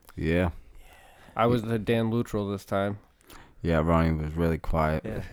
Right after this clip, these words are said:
Speaker 1: So
Speaker 3: Taking all my mic time.
Speaker 2: <laughs>
Speaker 1: Yeah, sorry for the, sorry for the lack of enthusiasm here. Ronnie's shirtless.
Speaker 3: Yeah.
Speaker 2: I thought Shane was coming.
Speaker 1: Yeah.
Speaker 2: <laughs>
Speaker 1: Ronnie's actually not gonna post this one.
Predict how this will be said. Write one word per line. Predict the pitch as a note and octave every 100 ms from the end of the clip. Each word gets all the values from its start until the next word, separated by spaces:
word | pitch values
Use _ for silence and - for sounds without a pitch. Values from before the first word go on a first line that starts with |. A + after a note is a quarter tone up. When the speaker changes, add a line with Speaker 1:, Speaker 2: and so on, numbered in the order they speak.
| -
Speaker 1:
So | - A#2+
Speaker 3:
Taking | D#2 D#2+ A2+
all | A2+
my | A2 F#2+
mic | F2+ A2+ B2
time. | - G2 - A#2+ A#2
Speaker 2:
<laughs> |
Speaker 1:
Yeah, | D#2 D2+ D2+
sorry | - F#2 E2
for | E2 E2+
the, | F2 E2+ E3+ G#3+ F3+ A3+
sorry | - G2 F2 E2
for | G2
the | E2+
lack | D#2 E2+ E2 E2 -
of | E2+
enthusiasm | E2+ D#2+ E2+ E2+ E2 D#2+ D#2+ E2 E2
here. | D#2 D#2+ E2 - - A2+ - - - - -
Ronnie's | F2 E2+ D#2+ D#2
shirtless. | - E2 D#2+ D2+ D#2 - - - _ _ - -
Speaker 3:
Yeah. | A#2+ G#2 G#2 G2 - _ _ - A#2+
Speaker 2:
I |
thought | C#3 B2
Shane | - A#2
was | A2 -
coming. | G2 F#2 F#2 A2+ - A#2
Speaker 1:
Yeah. | A2 G#2 B2+ C3+ C3+ A#2+ C#3+ C#3 -
Speaker 2:
<laughs> |
Speaker 1:
Ronnie's | F#2 F#2 E2+
actually | E2 E2+ D2
not | D2 C#2
gonna | C#2 B1
post | - B1+ C#2
this | C2+ -
one. | C2+ C#2